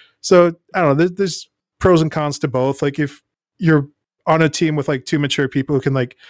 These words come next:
uh, understand, like, "All right, it's just part of the process, I'll do my part and then let you do your part," and then understand that, like,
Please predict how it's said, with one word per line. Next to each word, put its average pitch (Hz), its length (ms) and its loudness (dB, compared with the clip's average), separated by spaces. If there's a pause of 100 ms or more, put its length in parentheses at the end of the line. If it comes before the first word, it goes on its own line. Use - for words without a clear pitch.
(400)
uh, 131 320 2
understand, 135 500 -4
like, 127 280 -6
"All 156 80 0
right, 135 100 2
it's 127 140 -4
just - 160 -10
part 143 140 0
of - 20 4
the 123 80 -6
process, 127 440 -2
I'll 135 80 -6
do 131 120 -2
my 127 160 -2
part 131 220 -2
and 127 80 -6
then 127 280 -6 (340)
let 135 160 0
you 147 80 2
do 143 100 0
your 147 180 -2
part," 147 300 -6 (100)
and 143 140 -2
then 147 180 0
understand 143 500 -4
that, 135 100 -6
like, 135 260 -4